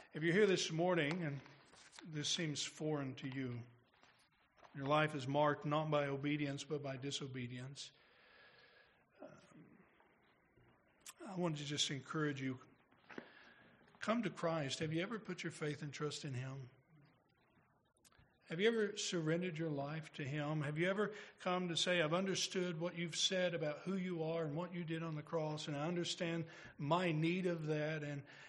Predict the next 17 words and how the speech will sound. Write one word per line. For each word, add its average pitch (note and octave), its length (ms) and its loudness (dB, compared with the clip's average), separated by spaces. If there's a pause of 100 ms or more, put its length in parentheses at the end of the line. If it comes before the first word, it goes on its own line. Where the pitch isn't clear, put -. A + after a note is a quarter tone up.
(160)
and D3+ 220 -4
I, E3 300 0 (120)
I E3+ 220 -2 (220)
lay E3+ 240 2
myself G3 480 -2
at F3 140 -6
your G3 100 -6
feet. G3+ 480 -6 (1300)
I D#3 140 4
believe." F3+ 500 2 (1400)
Uh, D#3 60 -10 (1800)
that's D#3 300 0
the E3+ 100 -4
first D#3 240 -2
step D#3 200 -2
of C#3+ 120 -8
obedience C3+ 680 -6